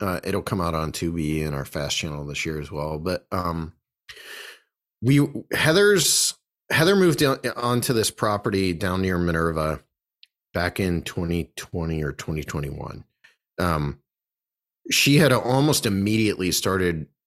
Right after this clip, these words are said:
having odd experiences on the property. Um, it's worth noting that her mother-in-law lives two miles down the road or a mile down the road at the end of the same road that this property's on, and it had a sighting back in, like, twenty seventeen of a Bigfoot during the middle of winter.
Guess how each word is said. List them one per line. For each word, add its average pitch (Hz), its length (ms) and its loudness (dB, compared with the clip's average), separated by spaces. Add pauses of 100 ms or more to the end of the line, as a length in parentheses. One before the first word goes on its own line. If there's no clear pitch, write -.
having 80 640 0 (180)
odd 82 220 0
experiences 92 760 0
on 92 140 0
the 82 80 0
property. 95 580 -2 (600)
Um, 76 400 0 (480)
it's 101 180 2
worth 139 220 2
noting 104 580 2
that 98 300 -2 (100)
her 104 320 2
mother-in-law 98 760 0
lives 87 340 0
two 113 160 2
miles 98 320 2
down 95 180 0
the 95 100 0
road 92 200 2
or 87 80 2
a 82 40 0
mile 87 280 0
down 92 180 0
the 95 80 0
road 98 320 2
at 92 160 -2
the - 180 -4
end 107 240 2
of 90 100 0
the 92 60 0
same 95 320 0
road 90 240 0
that 73 120 -12
this 87 160 -2
property's 110 440 0
on, 107 200 0
and 101 200 -2
it 92 120 0
had 104 200 2
a 90 80 0
sighting 87 600 0
back 80 240 -4
in, 78 140 -4
like, 71 180 -8
twenty 82 240 -4
seventeen 71 560 -4
of 69 100 -12
a 69 60 -12
Bigfoot 76 580 -8
during 73 260 -4
the 73 80 -8
middle 73 240 -8
of 67 80 -8
winter. 78 380 -6